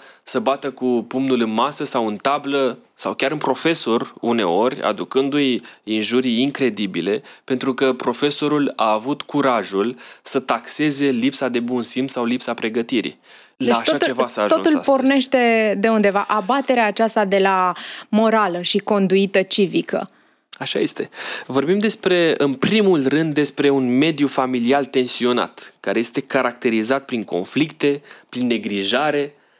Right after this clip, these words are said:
Speaker 1: sau, mai grav, printr-un
Speaker 2: Relațiile
Speaker 1: abuz.
Speaker 2: dezastroase din
Speaker 1: Din
Speaker 2: familie.
Speaker 1: familie.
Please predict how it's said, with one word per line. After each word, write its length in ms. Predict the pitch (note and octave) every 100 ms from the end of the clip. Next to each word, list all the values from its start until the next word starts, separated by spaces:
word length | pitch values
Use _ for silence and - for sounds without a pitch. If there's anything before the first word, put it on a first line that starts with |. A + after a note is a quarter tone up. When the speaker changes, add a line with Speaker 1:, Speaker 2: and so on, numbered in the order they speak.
| _
Speaker 1:
sau, 240 | - A#2+ A2
mai 200 | C#3 D3+
grav, 320 | B2 B2+ B2+
printr-un 300 | - A#2+ C#4
Speaker 2:
Relațiile 440 | D4 E4+ E4 D#4 C#4+ C4+
Speaker 1:
abuz. 100 | A#3 G#3
Speaker 2:
dezastroase 600 | C4 B3 A#3 D#4 D4+ D4
din 20 | C4+
Speaker 1:
Din 20 |
Speaker 2:
familie. 520 | B3+ B3+ G#3+ G#3 E3 -
Speaker 1:
familie. 220 | -